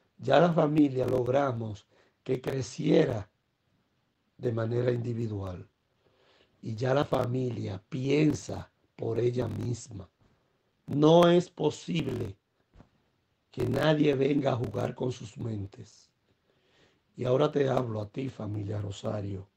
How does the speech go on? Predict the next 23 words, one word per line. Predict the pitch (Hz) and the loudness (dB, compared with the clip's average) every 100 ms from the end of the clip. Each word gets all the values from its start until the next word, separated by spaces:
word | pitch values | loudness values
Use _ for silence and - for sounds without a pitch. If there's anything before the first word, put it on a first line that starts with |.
| - | -12
Díaz, | 117 117 107 101 - _ _ _ _ - | -8 -4 -6 -8 -16 _ _ _ _ -12
Amparo, | 110 101 - 120 123 110 | -8 -8 -4 -2 -2 -2
Trinidad | 107 107 104 104 104 - | -6 -6 -4 -4 -6 -8
y | - | -10
todos. | - 104 92 - _ _ _ _ _ _ _ _ _ _ _ _ _ | -6 -6 -8 -12 _ _ _ _ _ _ _ _ _ _ _ _ _
Continúa | - 139 131 147 139 151 175 202 220 - - _ _ _ _ _ | -2 0 0 0 2 6 6 6 2 0 -10 _ _ _ _ _
creyéndole | - 127 127 120 131 156 151 151 127 | -6 -2 0 0 0 0 2 2 0
a | 123 | -4
tu | - 113 | -8 -10
Dios. | 101 101 92 - _ _ _ _ _ _ _ _ _ _ _ _ - | -6 -8 -10 -16 _ _ _ _ _ _ _ _ _ _ _ _ -8
No | - 143 - | 0 0 0
creas | 143 156 151 139 | 2 2 2 0
ni | 127 | 0
en | 120 117 | 0 0
el | 110 | -2
doctor, | 107 - - - 143 151 151 | -4 -8 -8 0 4 4 2
no | 120 123 | 0 0
creas | - - - 123 117 | -2 0 2 2 -2
ni | 123 117 | -6 -4
en | 113 | -4
la | 110 - | -6 -6
Comisión | 117 110 104 - 113 | -6 -6 -4 -2 -2
Internacional, | - 117 110 110 107 104 120 151 | -2 -4 -6 -6 -6 -4 -4 -6